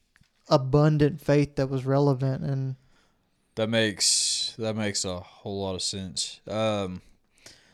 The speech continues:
Speaker 2: I, I say that because, so me and, me and my coach, Justin,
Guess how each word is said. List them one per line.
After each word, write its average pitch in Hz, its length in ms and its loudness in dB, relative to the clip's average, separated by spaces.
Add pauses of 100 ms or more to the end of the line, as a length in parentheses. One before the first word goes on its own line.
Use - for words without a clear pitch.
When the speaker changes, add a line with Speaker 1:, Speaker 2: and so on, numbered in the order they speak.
(500)
Speaker 2:
I, 107 280 -2
I - 40 0
say 127 240 4
that 104 180 0
because, 110 380 -2
so 113 340 0 (380)
me 117 400 -4
and, 117 160 -6 (200)
me 120 160 -2
and 120 80 -2
my 104 120 -2
coach, 107 480 -4
Justin, 101 480 -4